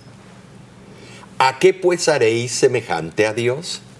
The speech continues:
Isaías cuarenta, dieciocho.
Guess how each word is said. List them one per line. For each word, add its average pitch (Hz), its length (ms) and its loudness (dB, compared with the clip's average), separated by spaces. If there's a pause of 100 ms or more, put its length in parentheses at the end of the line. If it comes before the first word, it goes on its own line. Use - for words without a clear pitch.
(1300)
Isaías 87 500 -2
cuarenta, 71 520 -4
dieciocho. 92 680 -2